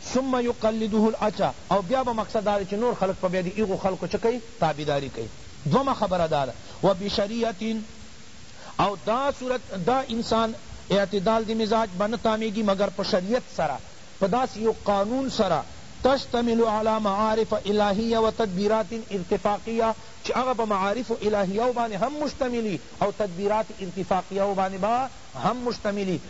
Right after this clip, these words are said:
یعنی د دې ان-، دنیا چې کوم مقصد ترقی شي نه دي، لکه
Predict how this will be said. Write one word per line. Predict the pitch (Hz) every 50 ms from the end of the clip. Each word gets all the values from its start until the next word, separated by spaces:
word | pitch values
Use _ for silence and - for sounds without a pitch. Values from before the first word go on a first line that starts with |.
| - -
یعنی | 170 185 190 185
د | 175 180 180 160
دې | 214 220 214 -
ان-، | 180 190 196 - - - - - 165 175 147
دنیا | 151 190 180 196 208 208 208
چې | 202 170 156 156 -
کوم | - 208 202 185
مقصد | 175 170 160 - 196 180 180
ترقی | - 180 175 175 175 - 196
شي | - 190 180 185
نه | 185 175
دي، | 165 156 131 - - - -
لکه | 160 190 185 -